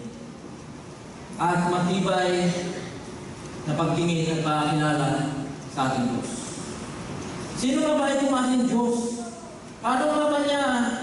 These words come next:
pinoportray yung kanyang sarili sa Bible? Paano ba siya kumikilos? Paano ba siya nagpapakilala? Paano ba siya gumagawa sa ating mga buhay? We need to understand yung katotohanan na yan,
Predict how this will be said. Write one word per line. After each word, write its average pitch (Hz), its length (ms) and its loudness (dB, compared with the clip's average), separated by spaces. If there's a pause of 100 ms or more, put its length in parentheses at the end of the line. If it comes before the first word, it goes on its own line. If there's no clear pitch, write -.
(640)
pinoportray 254 800 2
yung 247 80 4
kanyang 226 280 2
sarili 208 760 0 (480)
sa 143 140 0
Bible? 147 580 0 (640)
Paano 285 280 2
ba 277 40 2
siya 269 320 2
kumikilos? 262 640 2
Paano 240 240 4
ba 247 80 2
siya 254 480 2
nagpapakilala? 254 800 2 (800)
Paano 277 240 2
ba 262 80 2
siya 262 320 2
gumagawa 254 640 4
sa 214 160 0
ating 214 160 -2
mga 196 140 0 (100)
buhay? 165 280 0 (800)
We 254 160 2
need 285 320 2
to 269 120 2 (600)
understand 262 720 2
yung 240 160 2
katotohanan 220 560 2
na 202 80 2
yan, 202 160 2